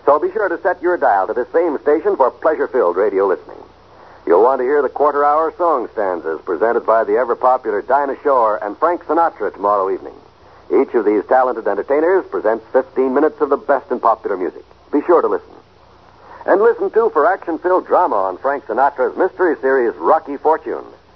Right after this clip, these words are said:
As Rocky Fortune, you'll hear Frank Sinatra in the role of a happy-go-lucky adventurer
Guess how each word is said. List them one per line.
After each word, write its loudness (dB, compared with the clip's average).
As -2
Rocky 0
Fortune, -2
you'll 0
hear -2
Frank -2
Sinatra 0
in -6
the -2
role 2
of -4
a 2
happy-go-lucky 0
adventurer -2